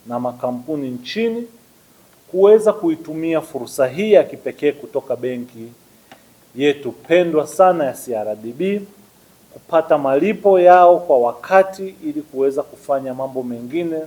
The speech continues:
na kuweza kuwahi fursa nyingine zinazoweza kujitokeza.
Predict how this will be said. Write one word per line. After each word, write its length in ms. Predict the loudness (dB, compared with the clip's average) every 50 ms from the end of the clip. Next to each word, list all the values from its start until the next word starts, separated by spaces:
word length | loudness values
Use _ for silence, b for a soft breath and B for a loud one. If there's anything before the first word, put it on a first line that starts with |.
| -12 -16
na 80 | -18 -18
kuweza 640 | -18 _ -10 -6 -4 -2 -2 -2 -2 -4 -6 -6
kuwahi 480 | -6 -10 -12 -6 -4 -2 -2 -2 -4 -6
fursa 440 | -8 -12 -14 -14 -14 -12 -10 -10
nyingine 580 | -10 -10 -14 -18 -18 -16 -16 -14 -14 -14 -16 -18 -20 b b b b b b _ -16
zinazoweza 680 | -12 -10 -10 -8 -8 -8 -6 -6 -6 -6 -8 -10 -12
kujitokeza. 760 | -12 _ -20 -20 -20 _ -20 -20 -20 _ -20 -20 -20 -20 _